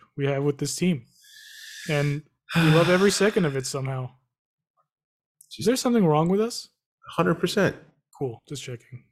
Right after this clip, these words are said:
Speaker 2: Yeah,
Speaker 1: I
Speaker 2: of
Speaker 1: thought
Speaker 2: course
Speaker 1: so,
Speaker 2: there
Speaker 1: but
Speaker 2: is. Of course there is. But then again, you could be an Edmonton fan too, and that's, that's a whole different kind of suffering. <laughs>
Speaker 1: Yeah, that's, I mean, sometimes we get chirped by Edmonton fans, and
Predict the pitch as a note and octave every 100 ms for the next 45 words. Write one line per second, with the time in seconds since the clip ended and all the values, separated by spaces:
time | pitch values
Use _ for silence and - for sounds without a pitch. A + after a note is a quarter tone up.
0 | _ D#3 - F3 E3 D#3 D#3 G2+ F2 E2+
1 | - - _ _ _ _ - D#3 - F#2+
2 | F#2 - A#2+ A2+ A#2 B2+ A#2+ B2 B2+ A#2+
3 | C3 C3 A2+ G2 F#2+ F2 F2 B2 G2+ F#2
4 | G2 - _ _ _ - G#2 - - -
5 | _ _ _ - A#2+ G#2 B2 B2+ C#3 C3
6 | G#2+ F#2+ F#2+ F#2 F2+ F2+ F2 - _ -
7 | - _ - D#3 D#3+ C3+ D3+ D3+ - D3
8 | C#3+ C3 C3 _ _ _ _ - G3+ G3
9 | G3 D#3+ D3 C3 D3 C#3 C#3 C3 C3+ C#3
10 | D3+ C3 C#3+ D3 D3 - _ _ _ _
11 | _ - C3 C3 C3